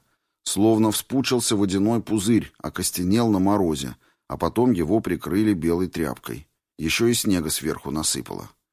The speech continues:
Источников освещения кот наплакал. Костры в бочках, несколько ламп, подвешенных к голым деревьям на краю пустыря. Из разных точек в небо били лучи прожекторов.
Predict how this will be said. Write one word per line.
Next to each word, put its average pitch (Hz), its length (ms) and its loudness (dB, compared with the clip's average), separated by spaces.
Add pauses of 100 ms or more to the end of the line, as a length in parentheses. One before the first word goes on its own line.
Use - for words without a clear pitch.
(500)
Источников 95 680 0
освещения 123 760 0
кот - 320 -2
наплакал. 73 580 -6 (500)
Костры 127 460 0
в 113 100 0
бочках, 98 640 0 (280)
несколько 117 520 0
ламп, 98 460 4
подвешенных 98 680 0
к 82 40 -6
голым 87 400 0
деревьям 104 540 2
на 87 100 0
краю 85 320 -2
пустыря. 82 600 -6 (640)
Из 80 200 -2
разных 104 420 2
точек 123 400 0
в 82 120 -4
небо 113 340 2
били 98 320 2
лучи 87 360 -2
прожекторов. 85 840 -4